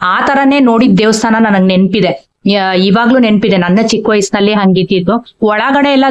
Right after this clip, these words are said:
ದೇವ್ರು ನೋಡಿರೋದ್ ನನ್ಗೆ ಅಷ್ಟು ಗಮನ ಇಲ್ಲ, but ಹೊರಗಡೆಯಿಂದ ನನ್ ದೇವಸ್ಥಾನ ಮಾತ್ರ ತುಂಬಾ ಚೆನ್ನಾಗ್ ನೆನ್ಪು ಅನ್ಸುತ್ತೆ. So, ಅಲ್ಲಿ ನೀವು ಇವಾಗ ಅಲ್ಲಿ ವಿಗ್ರಹ ಏನಿದೆ ಅದು ಯಾವಾಗ ಪ್ರತಿಷ್ಠಾಪನೆ ಆಗಿದ್ದು? ಅದು ಮುಂಚೆ ಅಂತೂ ಅದು ಉದ್ಭವ ಮೂರ್ತಿ ಅಂತೂ ಆಗಿರೋದಿಲ್ಲ. ಅಲ್ಲೊಂದು ಹುತ್ತ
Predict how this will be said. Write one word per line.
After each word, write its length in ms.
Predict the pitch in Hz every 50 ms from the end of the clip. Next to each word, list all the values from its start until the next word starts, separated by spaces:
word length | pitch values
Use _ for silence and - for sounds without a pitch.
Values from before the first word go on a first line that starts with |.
| 220
ದೇವ್ರು 220 | 214 208 214 226 240
ನೋಡಿರೋದ್ 340 | 240 226 214 220 226 214
ನನ್ಗೆ 220 | 214 202 190 180 180
ಅಷ್ಟು 240 | 170 170 - 220 208
ಗಮನ 240 | 202 185 185 185
ಇಲ್ಲ, 200 | 196 190 180 175 202
but 240 | 208 220 202 - 202
ಹೊರಗಡೆಯಿಂದ 500 | 190 190 190 185 185 226 247 269 262 254 247
ನನ್ 220 | 240 220 202 185
ದೇವಸ್ಥಾನ 320 | 190 202 208 202 - 214 202
ಮಾತ್ರ 220 | 196 190 190 202 190
ತುಂಬಾ 220 | 214 196 185 202 208
ಚೆನ್ನಾಗ್ 260 | 208 202 190 190 190
ನೆನ್ಪು 300 | 185 180 170 170 - 190
ಅನ್ಸುತ್ತೆ. 460 | 180 175 - 180 170 165 165 165 - _ _ -
So, 500 | - - _ _ _ - 277 269 254 220
ಅಲ್ಲಿ 500 | 214 226 240 262 320 311 294 277 285 302
ನೀವು 400 | 277 240 240 247 254 254 240 233
ಇವಾಗ 340 | 220 214 226 220 233 214 220 214
ಅಲ್ಲಿ 160 | 202 202 196
ವಿಗ್ರಹ 380 | 190 214 190 180 247 277 269 277 285
ಏನಿದೆ 360 | 262 226 226 226 214 180 220
ಅದು 240 | 269 262 214 190 208
ಯಾವಾಗ 400 | 202 185 165 196 262 311 302 262 269
ಪ್ರತಿಷ್ಠಾಪನೆ 680 | 254 208 185 220 214 214 - 247 208 202 220 208 202 190
ಆಗಿದ್ದು? 440 | 185 175 175 170 175 160 175 190
ಅದು 460 | 180 180 185 175 208 202 196 190 190 185 180 185 - _ -
ಮುಂಚೆ 300 | 208 226 240 247 240 294
ಅಂತೂ 160 | 277 247 -
ಅದು 220 | 226 190 185 190 190
ಉದ್ಭವ 360 | 196 190 180 196 254 262 262 262 254
ಮೂರ್ತಿ 320 | 233 220 220 214 220 240
ಅಂತೂ 220 | 214 208 202 - 220
ಆಗಿರೋದಿಲ್ಲ. 500 | 185 185 185 185 180 180 175 170 160 170 233 254 - - - - - -
ಅಲ್ಲೊಂದು 340 | 202 214 226 226 226 220 202
ಹುತ್ತ 200 | 220 220 -